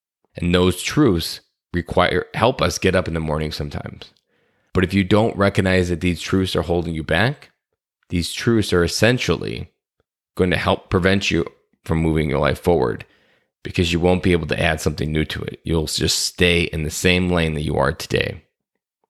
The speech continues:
So I want to keep this episode short. I hope this message helped.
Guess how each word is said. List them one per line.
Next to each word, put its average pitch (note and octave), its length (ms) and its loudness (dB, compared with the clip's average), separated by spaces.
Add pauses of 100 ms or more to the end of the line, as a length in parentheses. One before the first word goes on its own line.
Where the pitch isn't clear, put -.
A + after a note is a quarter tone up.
(440)
So - 100 -8
I G2 60 0
want A#2 100 6
to A#2+ 60 4
keep C#3 160 2
this A#2 140 0
episode A2 420 2
short. E2+ 480 2 (440)
I E2+ 100 -2
hope A#2+ 400 0 (180)
this - 200 -8
message F#2 380 0
helped. E2+ 360 0